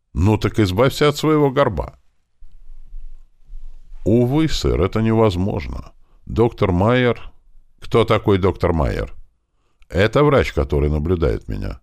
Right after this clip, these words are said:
"Наблюдает тебя? И давно?" "С самого рождения". "И что же, он не может помочь тебе, этот доктор Майер?" "Не может", покачал головой Тони. "Доктор Майер говорит, что у меня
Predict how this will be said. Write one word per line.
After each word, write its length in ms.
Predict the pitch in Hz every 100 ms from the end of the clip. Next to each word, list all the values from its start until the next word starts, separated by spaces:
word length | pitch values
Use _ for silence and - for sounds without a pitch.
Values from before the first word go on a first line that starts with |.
| _ _ _ _ _ _ _
"Наблюдает 800 | - 71 67 69 62 98 165 170
тебя? 260 | - 69 52
И 140 | 52
давно?" 560 | 65 73 69 98 143 - _ _ _
"С 120 | - -
самого 480 | - 64 64 67 131
рождения". 680 | 160 127 104 85 87 92 - _ _ _ _ _ _ _ _ _ - -
"И 100 | 151
что 260 | - 147
же, 100 | 113
он 220 | 117 107
не 80 | 117
может 340 | 120 117 113 -
помочь 380 | 127 139 170
тебе, 260 | - 139 76
этот 220 | 67 69
доктор 340 | 64 67 71 69
Майер?" 400 | 65 50 50 - - _ _ _ _ _ _ _
"Не 220 | - 78 101
может", 540 | 104 120 - - - - _ _ -
покачал 480 | - 52 - 55
головой 420 | 50 53 53 52 -
Тони. 360 | - 50 - - _ _ _ _ -
"Доктор 420 | - 135 135 123
Майер 280 | 135 143 120
говорит, 400 | 117 113 120 143
что 180 | - 110
у 40 |
меня 260 | 110 113